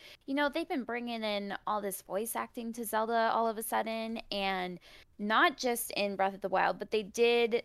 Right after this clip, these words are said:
and of course it wasn't as huge as Breath of the Wild, but they did in Smash Bros as well. They gave Zelda some lines and, uh, had something going for Link for, a vo-,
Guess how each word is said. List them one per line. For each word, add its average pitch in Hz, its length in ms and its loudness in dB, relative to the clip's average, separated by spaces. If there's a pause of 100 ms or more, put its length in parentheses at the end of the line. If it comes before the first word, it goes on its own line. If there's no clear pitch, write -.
(100)
and 202 140 0
of 202 180 0
course 214 200 0
it 185 80 2
wasn't 180 240 0
as - 140 -4
huge 190 300 -6
as 214 80 -8
Breath 220 200 -2
of - 40 -20
the 226 100 -6
Wild, 240 220 2
but - 80 -12
they 208 140 0
did 220 480 2
in 196 440 0
Smash 269 420 -2
Bros 165 360 0
as 202 200 -2
well. - 440 2
They 196 180 0
gave 202 280 2
Zelda 196 520 4
some 190 240 -4
lines 175 500 -2
and, 180 520 0
uh, 165 240 0 (180)
had 175 260 -2
something 175 440 -6
going 175 280 -4
for 175 140 -8
Link 180 260 -6
for, 175 240 -2
a 165 140 -4
vo-, - 160 -16